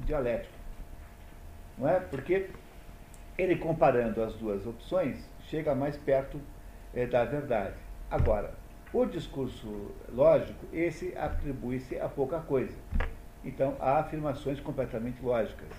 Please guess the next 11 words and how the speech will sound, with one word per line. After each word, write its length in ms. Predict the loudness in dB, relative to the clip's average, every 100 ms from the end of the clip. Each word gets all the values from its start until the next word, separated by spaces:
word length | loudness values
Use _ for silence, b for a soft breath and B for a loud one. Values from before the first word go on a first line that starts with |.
| -12 -10
e 100 | -8
que 200 | -8 -8
são 280 | -4 -4 -4
indestrutíveis, 800 | -4 -4 -4 -6 -10 -8 -8 -8
como 240 | -8 -8 -6
dois 200 | -6 -2
mais 200 | -4 -4
dois 200 | -6 -6
igual 240 | 0 0
a 20 |
quatro. 360 | 0 -4 -2